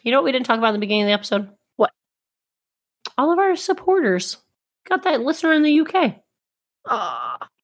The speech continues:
Speaker 2: we'll talk about him on a, our Parker episode.
Speaker 1: Yeah.
Speaker 2: And s-
Speaker 1: Should I
Speaker 2: Serbia, right? Is that where we have one at?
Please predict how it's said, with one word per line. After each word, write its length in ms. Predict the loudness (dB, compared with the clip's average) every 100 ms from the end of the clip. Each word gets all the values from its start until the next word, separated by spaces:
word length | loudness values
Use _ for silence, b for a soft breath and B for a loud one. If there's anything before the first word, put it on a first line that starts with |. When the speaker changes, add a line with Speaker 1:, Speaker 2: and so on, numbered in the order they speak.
| _
Speaker 2:
we'll 120 | -2 0
talk 200 | 0 -2
about 220 | -4 -4
him 120 | -6
on 120 | -6
a, 140 | -8 -10 _ _ _ _ -6
our 100 | -4
Parker 340 | -4 -4 -6
episode. 380 | -8 -8 -6 -6 _ _ _ _ _ _ _ _ _ _ _ _ _ _ _ _ _
Speaker 1:
Yeah. 140 | -4 0
Speaker 2:
And 140 | 0
s- 180 | -2 -12 -8
Speaker 1:
Should 240 | 0 2
I 220 | 4 2
Speaker 2:
Serbia, 560 | 2 0 -2 -6 -8 -8
right? 240 | -4 -4 -4 _ _ -14
Is 120 | -4
that 180 | -2 0
where 160 | 0
we 100 | 0
have 140 | -2 -2
one 120 | -4
at? 140 | -6